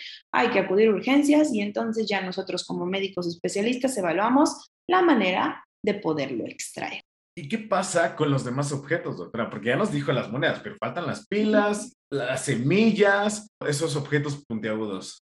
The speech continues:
Speaker 1: Por ejemplo, todo lo que funcione como un objeto romo de cierto tamaño va a pasar lo mismo que las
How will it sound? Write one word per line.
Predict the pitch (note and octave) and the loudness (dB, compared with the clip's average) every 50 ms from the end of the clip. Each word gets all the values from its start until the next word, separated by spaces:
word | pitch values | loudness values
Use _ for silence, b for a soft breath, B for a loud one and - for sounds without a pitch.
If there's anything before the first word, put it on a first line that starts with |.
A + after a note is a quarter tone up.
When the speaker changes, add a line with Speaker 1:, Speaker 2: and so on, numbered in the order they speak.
| _ _ _ _ _ - | _ _ _ _ _ -2
Speaker 1:
Por | - A3+ A#3 | 0 0 2
ejemplo, | B3 C4+ B3+ A#3+ A3+ - A#3 A#3 G#3+ G#3 G3 - - - - | 2 2 0 0 -2 -2 0 2 4 4 4 2 0 2 2
todo | D4+ D#4 F4 | 4 4 6
lo | F4+ F4+ E4 - | 6 4 4 2
que | C#4+ C4+ - | 0 -2 -4
funcione | - B3 A#3+ A3+ - B3+ B3 C4+ C#4+ C#4 | -4 -6 -6 -4 -4 -4 -2 -2 -4 -2
como | - A#3+ A#3 A3+ | -4 -4 -4 -2
un | A#3+ A#3+ B3+ | -2 -4 -6
objeto | B3+ - - - A#3 A#3 - - A3 G#3 | -6 -6 -6 -6 -6 -4 -2 -2 -2 -2
romo | G#3+ A3 A#3 A#3 B3 C4 C#4+ D4 | 0 -2 -2 0 0 2 2 2
de | C#4+ A#3 | 2 2
cierto | - - - A3+ A3+ - A#3 G#3+ | 0 0 -2 -4 -2 -2 -4 -4
tamaño | - G#3 G#3 A3 B3 C#4 C#4+ D4 D4+ D4+ D4+ | -4 -4 -2 -2 0 0 2 4 4 4 4
va | C#4 B3 | 2 -2
a | - - | -4 -4
pasar | A#3+ A3 - A3 G#3+ G#3 | -8 -8 -8 -8 -6 -6
lo | G#3 | -6
mismo | G#3 G3+ G3 G3+ - G3+ G3+ G#3 G#3 | -6 -6 -10 -10 -10 -12 -12 -12 -10
que | - F#3 | -8 -6
las | E3+ D#3+ D#3+ - - - | -6 -6 -8 -10 -14 -18